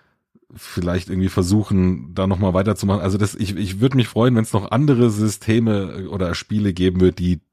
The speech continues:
mit sowas irgendwie arbeiten, weil an sich fand ich das ein richtig cooles Spielerlebnis so für, für den ersten Moment.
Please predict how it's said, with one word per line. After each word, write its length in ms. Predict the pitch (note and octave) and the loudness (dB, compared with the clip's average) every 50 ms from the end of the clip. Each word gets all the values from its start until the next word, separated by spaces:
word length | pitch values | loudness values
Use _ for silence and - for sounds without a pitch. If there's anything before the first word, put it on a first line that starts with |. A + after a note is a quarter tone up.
| _ | _
mit 140 | F#2+ F#2 E2 | -2 -2 0
sowas 320 | - F#2 E2+ F2+ E2+ - - | 0 2 2 2 0 0 -2
irgendwie 300 | - F2 E2+ F2+ - - | -4 -2 0 0 0 -2
arbeiten, 580 | D2+ D2 E2 E2 E2 D#2 D2+ D#2+ - D#2+ E2 | -2 -4 -2 -2 -2 -2 -4 -4 -4 -4 -2
weil 140 | E2 F2 F2+ | 0 0 2
an 100 | F2 E2 | 2 2
sich 180 | E2 F#2 - - | 2 0 0 0
fand 220 | - G#2+ F#2+ F2 | 0 0 0 0
ich 60 | - | -2
das 180 | - F2 D#2+ - | -4 -4 -2 -2
ein 80 | E2+ | -2
richtig 320 | E2 F2+ F2+ - - E2 - | -2 -2 -2 -2 -4 -6 -6
cooles 560 | - - G#2+ G2 F#2 F2+ E2 - - - - - - - - - - - - _ _ _ - | -4 -2 2 4 4 4 2 0 -4 -12 -18 -20 -20 -20 -20 -20 -20 -20 -20 _ _ _ -14
Spielerlebnis 1040 | D#2+ - - - G2 G2+ - - F2+ E2 E2+ E2 F2 F2 F2 - E2+ D#2+ D2+ - - | -14 -14 -6 -4 -2 -2 0 2 2 2 2 4 4 2 2 2 0 0 0 0 -2
so 160 | - D2+ C#2+ | -2 -4 -4
für, 180 | - - F2+ E2 | -2 -2 -2 0
für 140 | - - D#2+ | 0 2 0
den 120 | E2+ F2 | 2 2
ersten 380 | D#2+ E2+ E2+ D#2+ - - - E2+ | 2 0 0 0 -2 -4 -4 -4
Moment. 540 | E2+ D#2+ D#2+ E2 D#2 D2+ D2 - - - | -2 -2 -2 -2 -4 -4 -8 -12 -16 -20